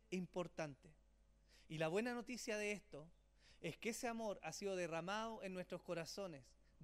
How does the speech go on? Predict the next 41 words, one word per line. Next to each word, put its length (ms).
Dios 300
ya 180
lo 120
ha 80
derramado. 500
Por 120
lo 100
tanto, 240
el 60
llamamiento 560
de 80
hoy 100
día, 240
hermanos, 320
es 140
a 120
que 120
abramos 480
los 240
ojos 360
es 80
a 120
que 120
miremos 520
alrededor 360
nuestro 300
y 40
seamos 280
capaces 500
de 80
derramar 520
en 140
otros 440
el 140
amor 460
que 160
nos 160
ha 160
dado 420
a 80
nosotros. 440